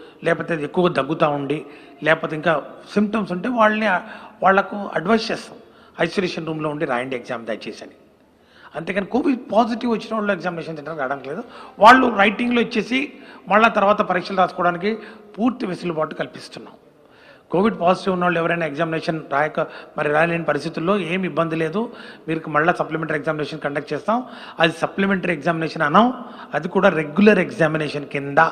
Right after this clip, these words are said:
స్టార్ గుర్తులు ఉంటాయి మనకు సప్లిమెంటరీ రాస్తే, అట్లాంటి స్టార్ గుర్తులు ఏం లేకుండా అబ్సల్యూట్‌గా మళ్ళా మీకు రెగ్యులర్ ఎగ్జామ్ లాగా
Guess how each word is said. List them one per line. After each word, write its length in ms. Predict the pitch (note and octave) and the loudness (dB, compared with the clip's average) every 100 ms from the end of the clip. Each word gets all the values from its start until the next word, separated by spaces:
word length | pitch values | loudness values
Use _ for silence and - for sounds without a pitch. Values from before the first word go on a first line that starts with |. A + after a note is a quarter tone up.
| - - - - | -2 -18 -20 -4
స్టార్ 260 | - E3 F#3 | 6 8 8
గుర్తులు 240 | E3 - D#3 | 4 0 0
ఉంటాయి 180 | D3 C#3 | 0 0
మనకు 160 | C#3 B2+ D3 | -2 -2 -4
సప్లిమెంటరీ 440 | C#3+ D3 C#3 C3+ | -4 -4 -4 -4
రాస్తే, 260 | B2 - D3 - - - - D3 | -4 -4 -10 -10 -16 -18 -8 -4
అట్లాంటి 260 | D#3 C#3+ - | -2 -4 4
స్టార్ 240 | D#3+ E3+ D#3+ | 6 6 4
గుర్తులు 240 | F3 E3 E3+ | -2 -2 0
ఏం 60 | E3+ | 0
లేకుండా 320 | D#3+ E3 F3 C4 - - - D#3+ | -2 -2 0 0 -2 -16 -2 0
అబ్సల్యూట్‌గా 600 | E3 - - F#3 F3 F#3+ F3 | 0 -2 -2 -2 -2 0 2
మళ్ళా 200 | E3+ F3+ E3+ | 4 4 4
మీకు 200 | D#3+ D#3+ - - - D#3+ | 0 -2 -4 -12 -4 2
రెగ్యులర్ 400 | F3+ F3 G3+ F#3+ | 4 6 6 6
ఎగ్జామ్ 240 | D#3+ F3 D#3+ | 4 2 6
లాగా 160 | D#3+ | 6